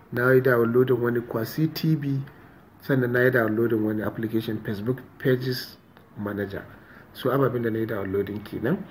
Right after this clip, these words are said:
Jiya kuma as of yesterday ga wani romantic pictures, ga wani B K package disabler, ga su nan, ga su nan. Idan ka yi ta tafiya duk zai nuna maka applications ɗin da na dinga downloading ko na yi attempting na yi downloading,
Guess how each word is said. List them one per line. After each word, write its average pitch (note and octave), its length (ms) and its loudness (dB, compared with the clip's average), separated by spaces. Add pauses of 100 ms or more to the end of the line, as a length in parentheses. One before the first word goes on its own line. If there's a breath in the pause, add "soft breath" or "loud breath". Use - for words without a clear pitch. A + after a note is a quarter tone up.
(520 loud breath)
Jiya B2+ 300 4
kuma B2+ 240 2
as - 240 -6
of F#2+ 140 -8
yesterday C3+ 460 0
ga B2 160 -2
wani A#2+ 160 2
romantic B2+ 580 -2
pictures, D3+ 380 -4
ga A2+ 180 -2
wani A#2+ 200 0
B D3 200 -6
K D#3 180 -2
package C#3 420 -2 (580 loud breath)
disabler, C#3 680 0 (360 loud breath)
ga A2 120 -2
su A2 120 -6
nan, A2+ 140 0
ga G2 80 -2
su - 140 -8
nan. G2+ 160 -6
Idan A#2+ 260 -2
ka C3+ 60 2
yi C#3 140 6
ta C#3 180 -2
tafiya B2 220 0
duk A#2+ 120 -4
zai B2 100 2
nuna A2+ 220 0
maka G#2+ 180 -2
applications G#2 600 -8
ɗin G#2+ 180 -6
da F#2 180 -4 (380 loud breath)
na A2 80 0
dinga A2+ 460 -2 (260)
downloading B2 640 2
ko B2+ 160 2
na B2+ 120 2
yi B2+ 120 2
attempting D#3+ 600 2
na A2+ 80 2
yi A#2+ 60 2
downloading, G#2+ 580 -2